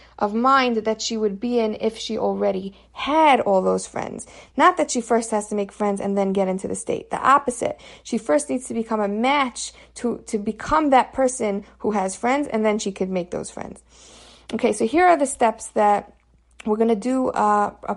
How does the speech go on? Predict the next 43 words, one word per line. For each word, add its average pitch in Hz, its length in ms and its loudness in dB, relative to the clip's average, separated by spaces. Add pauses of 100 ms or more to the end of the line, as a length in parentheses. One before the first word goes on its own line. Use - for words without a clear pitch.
we're 202 120 -4
gonna, 202 140 -2
I'm 202 120 -4
gonna 208 120 -4
teach 226 220 -6
you 190 80 -2
a 190 60 -2
process 233 640 -2 (640)
which 214 400 0
involves 220 500 2
creating 208 480 0
a 196 60 0
metaphor 220 800 0 (280)
and 190 540 -4
using 226 480 -2
that 202 180 -4
metaphor 202 460 -2
to 190 100 -8
get 202 220 -2
into 196 220 -4
the 196 120 -10
state 196 420 -6
that 67 120 -10
we 98 100 -6
want 92 220 -6
to 92 80 -8
achieve. - 460 -12 (500)
And 214 160 -2
this 226 100 0
could 233 160 -6
be 220 120 -4
used 233 640 -6 (260)
in 202 160 -4
so 247 300 0
many 226 240 0
different 208 420 -6
ways. 233 420 -2
I'm 208 160 -10
gonna 202 160 -6
try 220 220 -6
to 214 60 -4
give 208 240 -4
you, 208 320 0